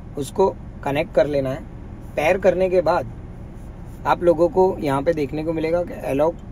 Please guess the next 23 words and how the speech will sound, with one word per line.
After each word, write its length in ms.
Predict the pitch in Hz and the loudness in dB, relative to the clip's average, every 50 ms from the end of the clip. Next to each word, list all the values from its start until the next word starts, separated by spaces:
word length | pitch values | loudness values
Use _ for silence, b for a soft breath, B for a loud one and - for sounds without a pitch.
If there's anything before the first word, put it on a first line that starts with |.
| - - - - 143 | -14 -12 -8 -6 -4
Contact 520 | 135 135 127 - 165 165 - - - - - - - - - | -2 -2 0 0 0 0 0 -4 -14 -14 -12 -12 -12 -8 -4
and 240 | 135 135 135 135 - | -4 -4 -4 -2 0
Favorite 420 | - 147 139 139 160 160 - - 131 | 0 0 2 2 0 -2 -4 -6 -6
Sync, 140 | 123 120 127 - - - - - - - 127 | -6 -6 -6 -10 -12 -14 -14 -12 -8 -4 0
allow 260 | 135 147 165 175 175 | 2 4 4 4 4
करोगे। 360 | 175 151 151 151 147 165 190 - - - - - - - - - - - - | 2 2 2 -4 -4 -6 -6 -6 -10 -12 -12 -12 -12 -12 -12 -12 -12 -10 -10
उसके 240 | 147 - - 214 214 | -8 -2 0 0 2
बाद 260 | 170 151 165 160 - - - - - - - - - - - - - - - - - | 4 4 2 2 0 -4 -12 -12 -12 -12 -12 -12 -12 -12 -12 -12 -12 -12 -8 0 4
simply 420 | 196 202 196 202 226 185 139 120 - - - - - | 4 4 4 4 2 2 2 2 -6 -10 -10 -8 -6
आप 120 | 151 147 | -6 -6
चेक 240 | - - 151 147 - | -4 -4 -6 -4 2
कर 140 | - 175 165 | 2 2 2
सकते 340 | - - 135 - - - 139 | 2 -4 -10 -8 -4 -2 -2
हो, 140 | 135 131 - - - - - - | -2 -2 -4 -10 -14 -12 -6 -6
Apple 280 | 135 131 - 180 170 160 | -6 -2 0 0 0 2
CarPlay 340 | - 143 135 131 135 147 151 | 2 -2 -2 -2 -2 -4 -4
आपका 340 | 127 120 110 - - 135 139 | -4 -4 -6 -8 -6 -6 -6
फ़ोन 400 | - - - - 110 107 117 - - - - - - - - | -6 -8 -10 -8 -8 -8 -8 -10 -12 -14 -14 -14 -12 -8 -2
हो 100 | 127 131 | -2 -2
चुका 240 | 131 - 151 - 160 | -2 0 2 4 6
है 80 | 160 165 | 6 6
एकदम 280 | 160 151 147 160 175 | 2 0 -4 -4 -4
sync। 280 | 170 - 156 156 202 | -4 -6 -6 -6 -6